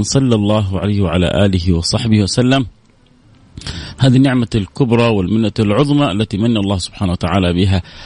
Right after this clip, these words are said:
علينا، ونحن وإياكم في خير الأمم، في صفوة الأمم، في أعظم الأمم، في الأمة المرحومة، في الأمة المنظورة، في الأمة المكرمة، في الأمة المتفضل عليها،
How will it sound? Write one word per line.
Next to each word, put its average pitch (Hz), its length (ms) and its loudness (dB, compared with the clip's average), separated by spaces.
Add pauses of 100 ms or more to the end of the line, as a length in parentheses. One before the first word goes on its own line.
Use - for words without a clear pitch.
(180)
علينا، 139 460 2
ونحن 135 300 -2
وإياكم 139 760 0 (1040)
في 113 140 0
خير 123 420 2
الأمم، 85 400 -2 (600)
في 123 160 2
صفوة - 540 0
الأمم، 87 460 0 (400)
في 143 260 2 (200)
أعظم 131 540 2
الأمم، 104 580 2 (460)
في - 100 -10
الأمة 151 420 2
المرحومة، 104 640 -2 (480)
في - 100 -6
الأمة 123 320 4
المنظورة، 110 680 0 (540)
في - 100 -4
الأمة 151 360 2
المكرمة، 113 600 0 (480)
في - 80 -2
الأمة 165 320 2
المتفضل 127 680 0
عليها، 92 480 -2